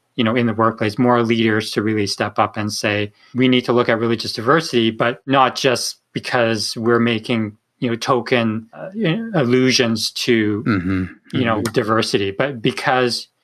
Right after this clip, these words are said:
Speaker 1: you know, the vitality, the health, the strength of our communities really depends on it, because, you know, we're all together in this world is becoming more diverse.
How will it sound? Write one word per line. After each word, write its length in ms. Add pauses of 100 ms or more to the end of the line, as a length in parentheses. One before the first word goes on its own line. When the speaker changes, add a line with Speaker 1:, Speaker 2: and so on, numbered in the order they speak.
Speaker 1:
you 100
know, 120
the 100
vitality, 1200
the 380
health, 640 (300)
the 80
strength 440
of 160
our 100
communities 680
really 360 (320)
depends 440
on 120
it, 140
because, 580
you 80
know, 120
we're 340
all 300
together 440
in 100
this 200
world 260
is 100
becoming 420
more 160
diverse. 480